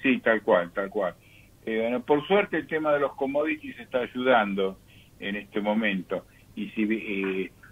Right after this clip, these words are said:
vos sabés que los volúmenes están dados por la oferta, que es relativamente rígida y depende en muy buena medida de la, de, del,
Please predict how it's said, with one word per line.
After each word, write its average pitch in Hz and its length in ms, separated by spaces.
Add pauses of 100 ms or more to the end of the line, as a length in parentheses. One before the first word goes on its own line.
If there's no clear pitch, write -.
(140)
vos 120 140
sabés 131 180
que 123 100
los 113 160
volúmenes 143 540
están 120 320
dados 127 320
por 113 180
la 110 100
oferta, 120 720
que 110 220
es 107 80 (100)
relativamente 110 760
rígida 120 440
y 110 60
depende 107 480
en 104 100
muy 113 120
buena 107 280
medida 104 580 (420)
de 95 300
la, 92 540 (200)
de, 92 380
del, 90 580